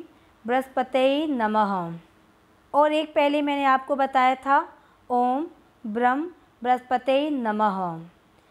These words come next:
एक और है, ओम क्लीं बृहस्पतये नमः। इनमें से जो भी मंत्र आपको सरल लगे, अपने अनुसार आप इसमें से चुन लीजिए। किसी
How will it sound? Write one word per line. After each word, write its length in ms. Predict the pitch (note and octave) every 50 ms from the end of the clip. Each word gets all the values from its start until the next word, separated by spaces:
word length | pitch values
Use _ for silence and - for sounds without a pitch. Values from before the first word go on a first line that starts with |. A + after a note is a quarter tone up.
| _ _ _ _ _ -
एक 260 | C4+ C#4+ D4 D4 -
और 220 | D4 D4 C#4+ D4 D4
है, 300 | C#4+ D4 D4+ E4 F4+ - - _ _ _ _ _ _ _
ओम 300 | C4+ C4 C4+ C4+ C#4 D4 E4+ F#4 - _ _ _ _ _ _ _ _ -
क्लीं 340 | C#4+ C#4 C#4 C#4+ D4 D4+ E4 F4+ F#4+ F4+ - _ _ _ A#3
बृहस्पतये 800 | B3 B3+ C4 B3+ - C#4 C4 C4 C#4 C4+ C4+ C#4 D4 D#4 D4 C4 A#3
नमः। 640 | A#3 A#3 A3+ A3 G#3+ G#3 F#3+ G3 F#3 F3 E3+ E3 E3 _ _ _ _ _ _ _ _ _ _ -
इनमें 380 | D4+ D#4 D#4 D#4+ D#4+ E4+ F4 D#4
से 260 | E4 - E4+ E4+ E4
जो 380 | B3+ A3+ A3 B3 C4+ C#4+ D#4
भी 180 | D#4+ D4+ F4 F4+
मंत्र 440 | D#4+ D4 C#4 C#4 C#4+ C#4 - D4 D4 D4 D4
आपको 480 | C4+ C4 C4 C4+ C4 - - C#4 C4+ C4+
सरल 400 | B3+ - A3+ G#3+ A3 B3 C#4 D4
लगे, 480 | D4 D4 D4 C#4+ B3 D4 D4+ D#4 D#4+ D#4+ - - - - - _ -
अपने 380 | B3+ C4 - - C4+ C#4 C#4
अनुसार 600 | C4+ B3+ B3 B3+ B3 B3+ - C4+ B3+ C4 C#4+ D4
आप 200 | D4 D4 D4 D4 D4
इसमें 300 | C#4+ C#4+ - C#4 C#4 C#4+
से 160 | C#4 - D4
चुन 320 | C#4+ - - C4+ C#4 D4 D4+
लीजिए। 480 | D4+ D#4 D#4 D#4 C4+ D4 D#4 D#4+ E4 E4+ - - - - - _ _
किसी 320 | - D#4+ D4+ D#4+ - E4+